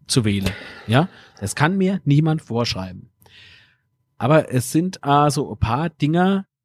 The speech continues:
ähm, beispielsweise ein Posting, das eben ein Politiker veröffentlicht hat, äh, das er vom Carsten Krick anscheinend als, äh, private Nachricht bekommen hat.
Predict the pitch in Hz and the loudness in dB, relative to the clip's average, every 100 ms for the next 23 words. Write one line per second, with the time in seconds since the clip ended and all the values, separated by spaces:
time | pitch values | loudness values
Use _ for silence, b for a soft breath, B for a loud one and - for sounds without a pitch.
0 | _ _ _ _ 135 139 139 139 131 117 | _ _ _ _ 2 4 4 2 -2 -8
1 | - 135 135 127 131 113 113 - 151 160 | -8 -6 0 0 2 0 -2 2 2 2
2 | 151 147 127 117 - - 120 117 117 104 | 0 0 2 0 0 -4 0 2 0 2
3 | 104 104 101 120 117 156 190 175 151 147 | 2 2 0 0 2 2 2 2 2 0
4 | 139 170 175 - 165 190 - 123 127 120 | 0 -2 -2 0 0 0 -4 0 0 0
5 | 110 - 120 127 - 120 113 - 117 - | -4 0 2 2 2 -4 -2 -2 -2 -4
6 | 123 139 - 117 117 120 123 - 110 107 | -6 -6 0 0 2 2 0 0 -2 -2
7 | - 104 104 - 107 110 113 107 127 147 | -2 -4 0 0 0 0 0 2 2 2
8 | 160 - - 135 127 127 | 0 -4 -4 0 2 -2